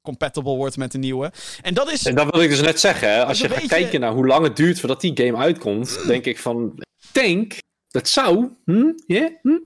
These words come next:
Speaker 1: Ja, kijk, het, het is, het is nu al generaties lang dat een Zelda-game tegelijkertijd op hun last gen uitkomt en op hun nieuwe gen, nieuwe systeem.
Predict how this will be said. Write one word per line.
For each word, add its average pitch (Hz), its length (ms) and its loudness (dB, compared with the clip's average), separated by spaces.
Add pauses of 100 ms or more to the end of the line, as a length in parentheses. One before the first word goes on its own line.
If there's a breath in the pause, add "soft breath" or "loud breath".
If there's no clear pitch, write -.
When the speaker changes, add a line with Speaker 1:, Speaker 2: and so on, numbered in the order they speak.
(160)
Speaker 1:
Ja, 233 200 0
kijk, 247 300 -4
het, 226 160 -2
het 233 140 -4
is, 240 260 -2
het 208 160 -4
is 226 160 -4
nu 196 340 0 (160)
al 156 200 0
generaties 185 840 -2
lang 135 360 -4 (1120)
dat 131 460 -6 (200)
een 113 380 -6 (180)
Zelda-game 131 960 -4 (880)
tegelijkertijd 156 800 -4
op 135 180 -10
hun 117 380 -8
last 117 460 -6
gen 175 320 -4
uitkomt 190 560 -8
en 160 180 -10
op 156 200 -10
hun 175 420 -6
nieuwe 180 480 -2 (240)
gen, 131 320 -6
nieuwe 196 200 0
systeem. 98 520 -8